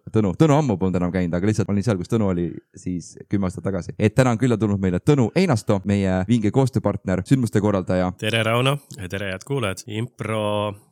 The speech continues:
Speaker 2: ja teater on, äh, sellised, äh, väga mõnusad kombod, mis, äh, seovad väga erinevate elualade inimesi ja, ja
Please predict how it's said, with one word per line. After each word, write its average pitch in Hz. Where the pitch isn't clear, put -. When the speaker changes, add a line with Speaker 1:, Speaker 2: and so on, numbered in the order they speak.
Speaker 2:
ja 117
teater 127
on, 113
äh, 110
sellised, 110
äh, 110
väga 110
mõnusad 113
kombod, 120
mis, -
äh, 110
seovad 117
väga 107
erinevate 107
elualade 110
inimesi 98
ja, 95
ja 95